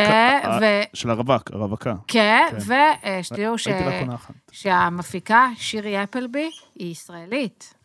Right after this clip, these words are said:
Speaker 2: כמובן.
Speaker 1: ואני פעם כתבתי לה בפייסבוק, היא חיפשה מקומות
Speaker 2: היא ענתה לך?
Speaker 1: לנופש, רשמתי לה תל אביב.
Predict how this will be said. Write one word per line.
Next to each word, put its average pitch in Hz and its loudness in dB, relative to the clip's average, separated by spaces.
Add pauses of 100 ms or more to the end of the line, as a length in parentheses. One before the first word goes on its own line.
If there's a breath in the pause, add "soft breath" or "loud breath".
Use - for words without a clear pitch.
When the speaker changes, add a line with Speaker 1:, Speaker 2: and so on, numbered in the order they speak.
Speaker 2:
כמובן. 110 -2 (280)
Speaker 1:
ואני 220 4
פעם 277 8
כתבתי 302 6
לה 285 12 (120)
בפייסבוק, 277 2
היא 247 -2
חיפשה 269 0
מקומות 262 0
Speaker 2:
היא 254 -2
ענתה 233 6
לך? 330 6
Speaker 1:
לנופש, 370 2
רשמתי 254 -4
לה 240 -2
תל 226 -4
אביב. 254 -2